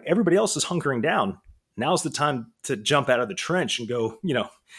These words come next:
<laughs> go scavenge, go find these opportunities that are out there."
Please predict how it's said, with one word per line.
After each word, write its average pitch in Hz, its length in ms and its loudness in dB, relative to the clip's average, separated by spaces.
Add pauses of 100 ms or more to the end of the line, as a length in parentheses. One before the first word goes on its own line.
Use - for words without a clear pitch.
(220)
<laughs> 165 180 -4
go 139 120 2
scavenge, 147 560 0
go 127 120 0
find 143 280 0
these 120 140 0
opportunities 117 680 -2
that 92 100 -6
are 104 80 -2
out 147 160 -4
there." 82 160 -4